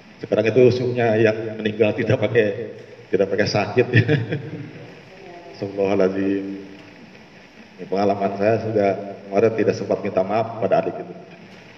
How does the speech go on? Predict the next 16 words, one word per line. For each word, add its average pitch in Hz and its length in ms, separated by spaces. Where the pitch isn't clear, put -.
Nah, 101 80
saya, 95 160
saya 110 120
masih 101 240
bercanda 90 400
sama - 240
dia. 87 140
Karena 95 120
badannya 90 360
gede, 101 160
wah, 80 120
ya, 80 120
emang 82 160
kandal, 95 400
ya 92 160
Allah. 80 180